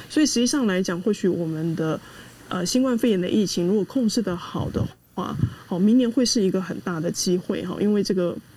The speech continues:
木海刚好在双鱼座的部分，所以我们就能够去期待，好，在接下来的部分呢，就是木星进双鱼。那当然，因为我们现在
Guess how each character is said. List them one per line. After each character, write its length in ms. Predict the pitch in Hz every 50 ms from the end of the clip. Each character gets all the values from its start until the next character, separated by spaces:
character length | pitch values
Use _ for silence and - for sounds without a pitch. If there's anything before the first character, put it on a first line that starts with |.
| - -
木 220 | - 240 254 226 196
海 220 | 180 - 175 -
刚 120 | - 190 185
好 140 | 185 -
在 160 | - - 180 175
双 220 | - - 180 180 165 -
鱼 40 |
座 160 | 190 - 180 165
的 120 | - 95
部 200 | - - 180 156
分， 240 | - - - - - - - - - - - -
所 100 | - 311
以 40 | 320
我 100 | 294 233
们 160 | 180 175 170
就 140 | 185 254 254
能 120 | 233 214 196
够 140 | 220 214
去 140 | 220 - 220
期 320 | - - - - - 160 156
待， 280 | 160 220 190 165 - - - - - - - -
好， 180 | - - 180 175
在 220 | - - 240 233
接 180 | 220 - 233 220
下 200 | 214 - 233 202
来 220 | 185 175 165 170
的 120 | 165 175 185
部 180 | 180 208 196
分 240 | 180 - 196 170 160
呢， 100 | 151 151 -
就 120 | - 190
是 320 | 185 - 185 170 170 - 196 -
木 140 | - 233 214
星 180 | 214 208 185 185
进 160 | 196 196 175
双 240 | 175 - 190 175 175 180
鱼。 160 | 180 - -
那 140 | - 233 247
当 100 | 269 285
然， 100 | 277 247
因 80 | 269 302
为 60 | 277
我 60 | 208
们 100 | 175 160
现 160 | 180 - 220
在 180 | 220 233 220